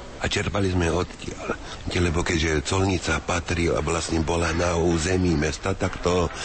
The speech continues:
zákon hovorí, že všetky dane a všetko, čo stadiaľ bolo odvádzané, tak sme mali určitú časť, samozrejme podľa zákona. Takže my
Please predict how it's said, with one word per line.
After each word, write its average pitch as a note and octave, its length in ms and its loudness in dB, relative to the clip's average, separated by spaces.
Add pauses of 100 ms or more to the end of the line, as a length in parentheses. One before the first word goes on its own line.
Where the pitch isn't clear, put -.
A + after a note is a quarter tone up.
(300)
zákon F#2+ 400 2
hovorí, F#2 160 4
že E2 160 2
všetky E2 400 0
dane F2 400 2
a D2 80 -2
všetko, - 400 0
čo E2+ 320 2
stadiaľ F#2 480 0
bolo E2 320 2
odvádzané, F2 800 2 (320)
tak F#2 160 2
sme F2+ 160 4
mali F#2 320 2
určitú F2 400 0
časť, D#2 320 0
samozrejme D#2+ 400 2
podľa E2+ 400 0
zákona. E2+ 240 2
Takže E2 320 0 (480)
my - 20 4